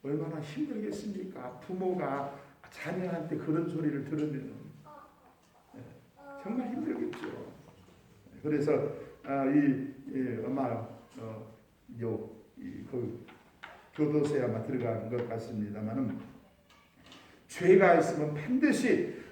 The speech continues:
주의 말씀이 선포되어질 때 걸려요, 걸려. 안 걸린다면은 두 가지예요. 뭘 몰라서 안 걸리고, 또 죄가 없어서 안 걸리는데 죄가 없어서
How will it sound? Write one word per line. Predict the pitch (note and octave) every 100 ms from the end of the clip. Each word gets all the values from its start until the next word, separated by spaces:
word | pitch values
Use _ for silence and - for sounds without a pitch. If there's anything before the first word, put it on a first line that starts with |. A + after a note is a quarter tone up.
| -
주의 | - G#3 F#3
말씀이 | D3+ D3 D#3 - D#3+ C3+
선포되어질 | - B3+ G#3 F#3 C3+ B2 G#2+ G2+
때 | - G2+ - - - -
걸려요, | - - C3+ C#3+ A#2+ G2+
걸려. | G#2 G#2 G#2+ - - - - - - - - - - - - -
안 | - E3+
걸린다면은 | F#3 F#3 E3+ E3 D3 D3+ D#3 -
두 | -
가지예요. | E3 D3+ - - - - - - _ _ - -
뭘 | C#3+ E3 F#3
몰라서 | D3 C3 D3+ F3 D#3 -
안 | D3
걸리고, | A#2+ G#2+ F#2 - - - - - - - _ - - - -
또 | - A3+ - - - -
죄가 | - - G3 G#3+ G3 E3
없어서 | D3+ F3+ A3 - D#3+
안 | D3+
걸리는데 | E3 F3 D#3 C#3+ - - G#2+ A2 A#2+ - - -
죄가 | F#3 G3 F#3+
없어서 | D3+ A3 F#3 D#3